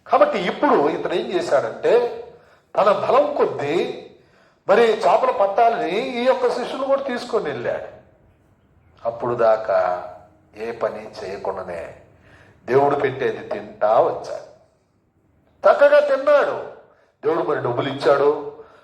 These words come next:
లేదా మరి తనకి ఏదైనా కానుకల రూపంలో వచ్చినాయి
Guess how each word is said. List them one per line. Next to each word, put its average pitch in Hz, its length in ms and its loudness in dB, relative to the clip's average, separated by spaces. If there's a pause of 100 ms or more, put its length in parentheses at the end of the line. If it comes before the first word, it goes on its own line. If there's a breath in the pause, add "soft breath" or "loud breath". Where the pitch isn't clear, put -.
(140)
లేదా 139 560 2
మరి 139 220 -2
తనకి 135 340 -6
ఏదైనా 123 300 -4
కానుకల 127 460 -2
రూపంలో 127 460 -2
వచ్చినాయి 120 500 -6